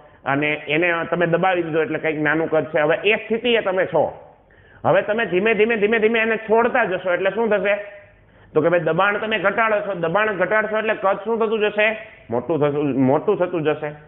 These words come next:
સમજાય છે? એટલે કદ શું થતું જાય છે? વધતું જાય છે. અને આ છે આપણા ટી વન ટેમ્પરેચરે. કયા ટેમ્પરેચરે? ટી વન. ચાલો, clear?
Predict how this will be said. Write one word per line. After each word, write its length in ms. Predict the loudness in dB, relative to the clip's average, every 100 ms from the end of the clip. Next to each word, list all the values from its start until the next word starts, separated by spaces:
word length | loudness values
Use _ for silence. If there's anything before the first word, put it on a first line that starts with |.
| -20 _ _ _ _
સમજાય 300 | 0 2 2
છે? 100 | 0
એટલે 160 | -2 -2
કદ 220 | 0 0 2
શું 220 | -2 0
થતું 140 | 0
જાય 160 | 2 2
છે? 120 | 2
વધતું 380 | 2 0 0 0
જાય 180 | 2 0
છે. 140 | -4 -16 -20 -10 0
અને 160 | 2
આ 280 | 2 -2 -2
છે 180 | -2 -2
આપણા 320 | -2 0 -2
ટી 260 | -2 -2 2
વન 220 | 2 0
ટેમ્પરેચરે. 600 | 0 -2 -2 -4 -4 -2
કયા 220 | 0 0
ટેમ્પરેચરે? 600 | 0 -2 -2 -2 0 0 -2 -8 -20 -20 -8
ટી 200 | -2 0
વન. 260 | 2 2 0 -8 -20 -20 -20 -20 -20 _ _ -20 -20 _ -20 -10 -4
ચાલો, 180 | -4
clear? 320 | -2 0 0